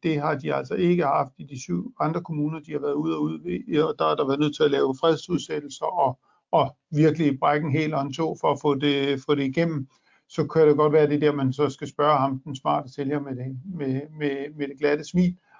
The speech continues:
om det, om det virkelig er rigtigt, eller om vi ikke hellere skulle arbejde ud fra en forudsætning om, at de har brug for,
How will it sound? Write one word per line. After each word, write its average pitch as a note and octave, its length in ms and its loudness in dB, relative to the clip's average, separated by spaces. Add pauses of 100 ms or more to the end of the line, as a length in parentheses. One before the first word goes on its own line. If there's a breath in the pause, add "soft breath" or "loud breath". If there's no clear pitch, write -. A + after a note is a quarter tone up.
(180 soft breath)
om D3 180 2
det, C#3 800 4
om C#3 160 0
det C3+ 140 2
virkelig E3 360 4
er D#3 240 6 (560)
rigtigt, F#3 380 2 (100)
eller D#3+ 200 2
om D3+ 360 0
vi D#3+ 60 -4
ikke E3 180 -4
hellere E3+ 260 2
skulle C#3+ 400 -8
arbejde D#3 460 2
ud F3 140 -4
fra D3+ 120 -6
en C3 100 -6
forudsætning D#3 560 -4
om, C3+ 180 0
at - 160 -8
de D3+ 60 2
har D#3+ 80 2
brug C#3+ 300 -6
for, D3+ 260 0